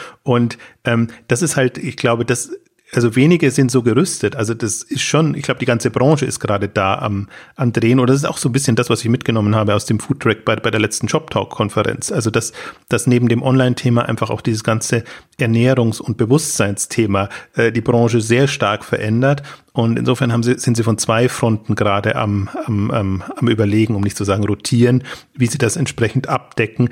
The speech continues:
Weil das Problem ist natürlich schon, im Grunde sind es sehr spitze Zielgruppen oder auch vielleicht sehr städtisch, ähm, metropolenlastige, ähm, Themen, was aber nicht heißt, dass es nicht auch jenseits der Metropole, äh, Bedarf gibt an diesen Themen. Das können dann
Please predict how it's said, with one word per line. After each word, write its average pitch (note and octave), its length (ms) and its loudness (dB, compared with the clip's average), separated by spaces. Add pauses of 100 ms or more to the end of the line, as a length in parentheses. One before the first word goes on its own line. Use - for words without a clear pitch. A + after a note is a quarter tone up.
(200)
Weil A#2+ 80 0
das B2 140 0
Problem B2 420 2
ist C#3 120 -2
natürlich B2 420 2
schon, C3 260 2
im C#3+ 100 -6
Grunde B2+ 240 2
sind B2 180 0
es - 40 -6
sehr A2+ 100 0
spitze - 420 -2
Zielgruppen A2 680 -2 (320)
oder A#2+ 280 2
auch A2 60 0
vielleicht A2+ 300 0
sehr G#2 160 2
städtisch, D3+ 720 0
ähm, F#3 720 -4 (240)
metropolenlastige, C#3+ 1500 2 (320)
ähm, C3+ 240 0
Themen, C3 380 4
was B2 140 0
aber A#2 120 2
nicht B2+ 240 0
heißt, A2 320 0
dass G2+ 120 -4
es - 80 -12
nicht G#2+ 240 -4
auch A2 220 -4 (220)
jenseits E3+ 400 2
der D3+ 120 0
Metropole, C#3 680 2 (280)
äh, B2+ 320 2
Bedarf A#2+ 420 0
gibt C3+ 200 -4
an B2+ 100 0
diesen B2 240 -2
Themen. A#2+ 260 0
Das A#2 140 -4
können A#2 240 2
dann A#2 520 -2